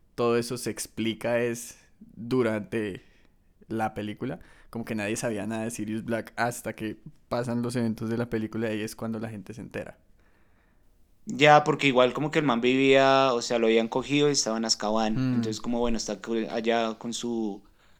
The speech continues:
Speaker 2: con su cosa perpetua.
Speaker 1: Sí, sí, esa es una nota que creo que ya me la contesté solita.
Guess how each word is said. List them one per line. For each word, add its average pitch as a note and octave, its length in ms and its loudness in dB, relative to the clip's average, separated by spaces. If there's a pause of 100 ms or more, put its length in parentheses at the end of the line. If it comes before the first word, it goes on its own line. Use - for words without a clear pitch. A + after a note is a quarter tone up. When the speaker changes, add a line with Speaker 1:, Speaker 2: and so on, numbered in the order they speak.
(320)
Speaker 2:
con A#2 140 -6
su A2 140 -8
cosa A2 200 -4
perpetua. A2+ 560 -2 (200)
Speaker 1:
Sí, C3 420 -2
sí, C3+ 200 -4
esa C3 120 -2
es D#3 80 -2
una E3 180 0
nota D#3+ 140 0
que D3+ 140 -2
creo B2 180 -2
que C3 120 -2
ya A2+ 120 0
me A#2 80 0
la B2 140 -2
contesté A#2+ 420 -6
solita. A2 380 -4